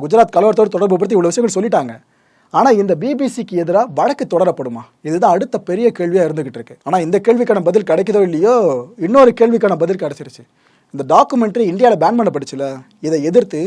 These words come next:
சுப்ரீம் கோர்ட்டுக்கு போயிருக்காங்க ஒரு தரப்பு. இது சார்ந்த பொதுநல மனுவை அவங்க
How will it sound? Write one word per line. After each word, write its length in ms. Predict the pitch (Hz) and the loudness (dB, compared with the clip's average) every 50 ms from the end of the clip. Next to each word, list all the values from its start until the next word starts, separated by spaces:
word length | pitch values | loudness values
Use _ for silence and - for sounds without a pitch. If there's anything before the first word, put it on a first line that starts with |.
| 233 262 - - - | -6 -8 -12 -10 -8
சுப்ரீம் 360 | 233 226 190 - 311 302 254 - - | -8 -8 -4 -2 -2 -2 -2 0 -2
கோர்ட்டுக்கு 300 | 190 180 - 190 226 - - | -2 -2 0 0 -2 -2 0
போயிருக்காங்க 380 | 175 185 185 170 - 165 190 233 208 170 | -2 -2 -2 -2 -2 -2 0 0 0 -2
ஒரு 60 | 165 - | -2 -6
தரப்பு. 240 | 143 143 - - - - - 147 | -8 -10 -10 -12 -14 -10 -6 -6
இது 100 | 160 156 - | -6 0 2
சார்ந்த 260 | 190 220 233 240 202 - - | 2 2 2 0 -2 0 0
பொதுநல 320 | 196 208 262 254 233 196 165 | 0 2 2 2 2 2 0
மனுவை 200 | 160 165 196 220 175 | 0 0 2 4 4
அவங்க 180 | 185 226 220 | 4 2 0